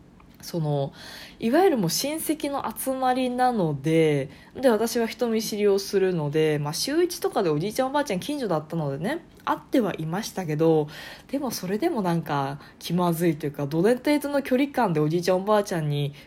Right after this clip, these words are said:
こう接すればいいのかわからないままずっと大人になって思春期も迎えて、なんかね、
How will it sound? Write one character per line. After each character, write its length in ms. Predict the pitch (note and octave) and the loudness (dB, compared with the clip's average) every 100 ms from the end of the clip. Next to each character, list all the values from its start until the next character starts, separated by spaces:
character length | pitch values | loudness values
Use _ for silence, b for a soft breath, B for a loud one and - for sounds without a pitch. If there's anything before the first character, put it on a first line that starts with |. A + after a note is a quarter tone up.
| B | B
こ 340 | - E3 D3 C#3 | -8 0 2 2
う 40 | C#3+ | 0
接 140 | E3+ | -4
す 260 | E3+ - A3 | -2 2 4
れ 120 | G#3 | 4
ば 180 | E3 D3 | 2 0
い 100 | D#3 | 0
い 40 | |
の 140 | D3 | -2
か 260 | C#3+ C#3+ C#3+ B | -2 -4 -4 B
わ 160 | E3 F3 | -2 -2
か 180 | F3 B3+ | 2 2
ら 120 | C4+ | 4
な 180 | B3 F#3+ | 2 2
い 140 | D#3+ D3+ | 2 0
ま 140 | D#3+ | 0
ま 220 | G3+ A#3+ | 0 0
ず 340 | A#3 B3 A#3+ A#3+ | 2 2 0 -2
っ 40 | - | 0
と 220 | A3 A3 | 4 6
大 40 | A3+ | 6
人 120 | G#3+ | 2
に 80 | G#3+ | -2
な 80 | |
っ 40 | A3 | -2
て 100 | F3+ | -4
思 80 | F3 - | -4 2
春 180 | G3 F#3 | 2 2
期 120 | F3+ | -2
も 180 | D#3 C#3+ | -2 0
迎 380 | D3 D3 D3+ | -2 0 -2
え 60 | D3 | -2
て、 300 | D3 D3 C#3 B B B B | 0 0 0 B B B B
な 100 | F#3+ | -8
ん 40 | F3 | -6
か 160 | C3+ | -6
ね、 460 | C#3+ E3 D3+ C#3+ | -4 -4 -2 -4